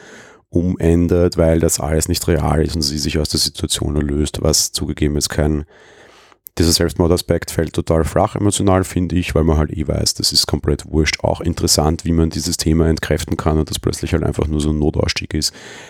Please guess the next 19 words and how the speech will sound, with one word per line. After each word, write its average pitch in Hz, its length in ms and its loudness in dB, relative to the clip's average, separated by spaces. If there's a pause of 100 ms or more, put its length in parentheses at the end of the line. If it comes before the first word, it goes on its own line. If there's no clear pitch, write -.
(160)
Eine 80 220 4
sonst 80 340 2
ja 85 80 4
sehr 76 520 0
heftig - 520 0
krasse - 380 -2
Szene, 80 320 0
die 82 120 -6
total 78 380 0
untergeht 80 760 -2
und 78 160 -8
in 73 140 -6
dem 82 160 2
Setting 85 320 0
aber 82 100 0
auch - 180 -4
Sinn 101 300 0
so 85 220 4
macht. 80 320 0